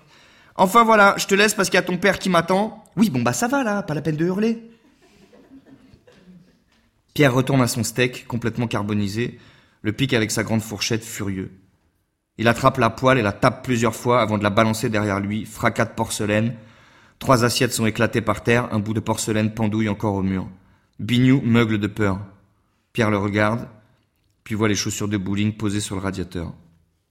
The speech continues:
Pierre traverse l'allée centrale du bowling jusqu'à l'îlot, honteux. Emma l'aperçoit. « Ah ! Prince des vaches !» Pardon.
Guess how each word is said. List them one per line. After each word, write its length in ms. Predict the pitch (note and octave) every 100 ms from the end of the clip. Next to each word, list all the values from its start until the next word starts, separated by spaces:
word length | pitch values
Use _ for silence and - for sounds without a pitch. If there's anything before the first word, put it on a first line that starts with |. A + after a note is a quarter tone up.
| _ _ _ _ _ _ _ _ _ _ _ _ _ _ _ _ _ _ _ _ _ _ _ _
Pierre 200 | - C3
traverse 400 | - A#2+ A#2+ A#2
l'allée 180 | A2+ A2
centrale 360 | A2 A2+ A#2 A2
du 100 | G#2+
bowling 300 | G#2+ A2+ A2+
jusqu'à 340 | A2 - G#2+
l'îlot, 440 | G2 G2 G2+ A2 - _ -
honteux. 420 | A2 - F#2+ - - _ _ _ _ _ _ _ -
Emma 200 | A2 G#2+
l'aperçoit. « 680 | G#2 G#2 F#2 - A2 - -
Ah ! 500 | D3+ E3 - - _ _ -
Prince 220 | C#3+ C#3
des 120 | D3
vaches !» 380 | C#3+ C#3+ - - - - _ _ _ _ - - _ _ - - _ _ _ _
Pardon. 360 | - A2+ G2+ F#2+